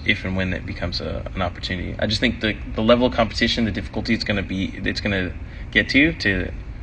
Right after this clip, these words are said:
to land jobs like that, especially at the M L S level, eh, and the U S L level, just with what I'm seeing, it's, I mean,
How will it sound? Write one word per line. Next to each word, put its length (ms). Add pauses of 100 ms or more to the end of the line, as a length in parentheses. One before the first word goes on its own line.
(1400)
to 140
land 380
jobs 340
like 160
that, 240
especially 360
at 20
the 60
M 120
L 80
S 160
level, 220 (420)
eh, 560 (240)
and 380
the 100
U 180
S 120
L 100
level, 300
just 220
with 140
what 100
I'm 100
seeing, 200
it's, 540 (1120)
I 60
mean, 260